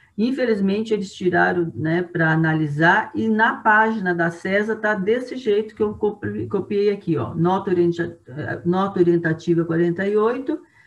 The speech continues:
relacionada ao trabalho, versão tal,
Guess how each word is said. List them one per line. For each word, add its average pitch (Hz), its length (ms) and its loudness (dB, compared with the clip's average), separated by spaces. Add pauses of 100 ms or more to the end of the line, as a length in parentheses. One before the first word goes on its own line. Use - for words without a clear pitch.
(420)
relacionada 185 720 2
ao 180 60 0
trabalho, 190 580 0
versão 185 520 -2
tal, 220 360 -2